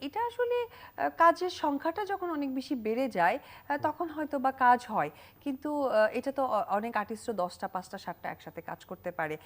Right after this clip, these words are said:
কিন্তু আমার কাছে মনে হয় যে একটি আর্টিস্টের যদি কারোর সাথে নাম জুড়ে থাকে, যেমন আমরা বলতে পারি এক বাক্যে শাবনূর সালমান শাহ। এটা কিন্তু তুমি মনে করবা যে শাবনূর আপা আর কারোর সাথে কাজ করেনি,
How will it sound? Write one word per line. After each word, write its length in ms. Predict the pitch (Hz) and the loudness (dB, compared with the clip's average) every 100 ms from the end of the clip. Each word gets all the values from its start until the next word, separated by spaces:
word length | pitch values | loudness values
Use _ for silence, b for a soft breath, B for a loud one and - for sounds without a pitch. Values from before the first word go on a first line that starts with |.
| B B | B B
কিন্তু 240 | - 233 285 - | -8 -4 -2 2
আমার 260 | 214 254 | 2 2
কাছে 240 | 294 320 330 | 2 -2 -4
মনে 160 | 311 | -4
হয় 100 | 311 | -4
যে 100 | 294 - | -6 -8
একটি 340 | 240 - - | -10 -8 -2
আর্টিস্টের 540 | 302 226 240 240 - 262 | 0 0 -4 -8 -6 -6
যদি 220 | 254 262 | -6 -6
কারোর 300 | 254 202 226 | -4 -2 -2
সাথে 280 | 247 254 269 | -6 -6 -6
নাম 360 | 226 202 214 | -4 -4 -4
জুড়ে 280 | 196 202 208 | -4 -4 -4
থাকে, 180 | 202 175 208 | -4 -8 -4
যেমন 280 | 247 254 | -2 -2
আমরা 220 | 226 208 214 | -4 -4 -6
বলতে 280 | 202 202 | -6 -8
পারি 260 | 208 196 202 | -6 -6 -4
এক 200 | 165 175 | -8 -4
বাক্যে 320 | 180 185 185 202 b b | -4 -4 -8 -10 b b
শাবনূর 500 | - - 294 254 285 | -6 2 2 2 0
সালমান 420 | 277 226 185 180 | -2 -4 -4 -4
শাহ। 240 | 185 - - B B | -6 -6 -8 B B
এটা 180 | 233 247 | -6 -4
কিন্তু 440 | 285 302 311 311 294 | -2 -4 -2 -2 -4
তুমি 240 | 269 254 262 | -4 -4 -4
মনে 260 | 254 254 | -4 -6
করবা 300 | 254 269 254 | -4 -2 0
যে 100 | 240 | -2
শাবনূর 340 | 240 226 208 240 | 0 -2 0 -2
আপা 160 | 240 | -2
আর 60 | 233 | -2
কারোর 180 | 233 240 | -2 -6
সাথে 180 | 262 269 | -6 -4
কাজ 240 | 240 - | -4 -4
করেনি, 380 | - 330 320 | -4 -4 -4